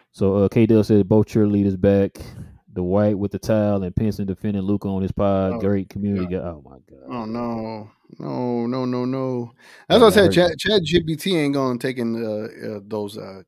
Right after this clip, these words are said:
Speaker 2: you know, community leadership, uh, things in the account as far as building the team,
Speaker 1: Hey, you
Speaker 2: so.
Speaker 1: shoulda put that in there, uh, T G K. Add
Speaker 2: Yeah,
Speaker 1: that in
Speaker 2: shoulda.
Speaker 1: there. You gotta make
Speaker 2: Yeah.
Speaker 1: sure they a community guy.
Speaker 2: <laughs> They're community guys.
Speaker 1: Yeah. Hardy is on, uh, M J says Hardy is only going to get better and we re-,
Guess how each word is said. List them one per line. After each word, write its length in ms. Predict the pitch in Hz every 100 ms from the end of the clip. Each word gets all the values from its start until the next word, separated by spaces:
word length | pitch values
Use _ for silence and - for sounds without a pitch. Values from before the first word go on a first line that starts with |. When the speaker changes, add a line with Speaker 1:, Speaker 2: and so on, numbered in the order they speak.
| _ _ _ _
Speaker 2:
you 120 | 135
know, 220 | 117 98 - - - - _ _ -
community 500 | 135 127 127 120 117
leadership, 600 | 120 120 113 123 110 110
uh, 220 | 107 104 98
things 240 | 110 107 107
in 80 |
the 100 | 104
account 360 | 101 - 110 104
as 80 | 101
far 160 | 110 107
as 80 |
building 300 | 107 110 107
the 60 | 104
team, 240 | - 117
Speaker 1:
Hey, 100 | 104
you 60 | 92
Speaker 2:
so. 40 | -
Speaker 1:
shoulda 100 | 92
put 120 | 98
that 120 | 90
in 100 | 98 92
there, 160 | 85 87
uh, 280 | 90 82 85
T 100 | -
G 100 | 87
K. 80 | 90
Add 80 | 85 _ _ _ _ _ _ -
Speaker 2:
Yeah, 120 | 90
Speaker 1:
that 160 | 92 90
in 40 | 85
Speaker 2:
shoulda. 180 | 110 104
Speaker 1:
there. 80 | 104 -
You 80 | 104
gotta 260 | 117 120 104
make 160 | 117
Speaker 2:
Yeah. 40 | -
Speaker 1:
sure 180 | 123 113
they 280 | 113 101 _ _ _ _ -
a 40 |
community 420 | - 104 113 104
guy. 120 | 95 -
Speaker 2:
<laughs> 540 | - - - _ _ -
They're 80 | 151
community 420 | - 175 175 156
guys. 540 | 123 - - - - - -
Speaker 1:
Yeah. 440 | 131 131 123 98 101 _ -
Hardy 320 | 110 110 107
is 240 | 117 104
on, 180 | 110 120
uh, 280 | 117 107 101
M 140 | 95 120
J 120 | 113
says 160 | 113 104
Hardy 220 | 120 110
is 80 | 110
only 200 | 110 104
going 200 | 107 104
to 60 |
get 220 | 98 98
better 380 | 87 104 101 101
and 100 | 92
we 120 | 90
re-, 220 | 90 101